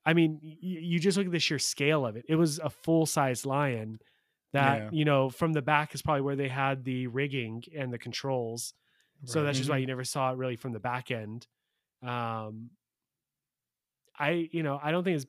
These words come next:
Speaker 1: bad. I think that it would have been interesting if it would have been a little bit more subtly done when they introduced the lion. It just kind
Speaker 3: I
Speaker 1: of was like,
Speaker 2: Mm-hmm.
Speaker 1: bam, there. But
Speaker 3: I wanna see the, like, special edition where they, like, deep fake a lion's face <laughs> onto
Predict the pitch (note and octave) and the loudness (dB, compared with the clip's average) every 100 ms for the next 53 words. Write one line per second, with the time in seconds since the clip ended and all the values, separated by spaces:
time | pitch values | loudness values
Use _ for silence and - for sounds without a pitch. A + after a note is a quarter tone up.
0 | - C#3 C#3 C3+ B2+ C#3+ B2+ C#3 B2+ _ | -8 -4 -2 -2 -2 -4 -2 -2 -4 _
1 | _ _ _ _ D3 D3 C#3+ C#3 C3+ B2 | _ _ _ _ -2 0 0 0 -2 -4
2 | D3 - C#3 C3 B2+ D3 B2+ - C#3+ C3+ | -6 -4 -2 -2 -2 -4 -6 -4 -2 -2
3 | B2 C3 B2 B2 B2+ C3 A#2+ - B2+ A#2 | -2 -4 -4 -4 -6 -6 -8 -8 -8 -8
4 | A#2 G#2+ A2+ A2 C3+ D#3 C#3+ C3+ D3 C#3+ | -8 -8 -8 -6 -8 -10 -6 -4 -4 -6
5 | D3+ E3 - E3+ E3+ F3+ F#3+ G#3 D3 B2+ | -6 -6 -6 -8 -6 -6 -8 -10 -10 -8
6 | C3 D#3 C#3 B2+ C3 B2 A#2+ B2 A#2+ A2 | -4 0 2 4 4 2 0 -2 -6 -8
7 | A2 B2+ F3+ _ A#2+ A2 A2 C3 D3 F#3 | -8 -8 -8 _ -10 -8 -6 0 2 2
8 | F#3+ F3+ D#3+ C#3 B2 A#2+ - - A#2+ - | 0 0 0 2 2 0 -4 0 0 0
9 | B2 A2+ A#2 A2 B2 G#2+ G#2+ G#2+ A2 A2 | 0 0 0 -2 -2 -2 -4 -2 0 2
10 | G#2+ G#2+ - A2+ A#2 - A#2 A#2 A#2+ A2+ | 0 -4 -8 -8 -8 -2 0 0 -4 -8
11 | G2+ G2 G#2 G#2 A#2 - G#2 G2+ - A2 | -6 -6 -6 -8 -10 -6 -6 -6 -6 -6
12 | D3+ - - C#3+ | -6 -6 -2 -2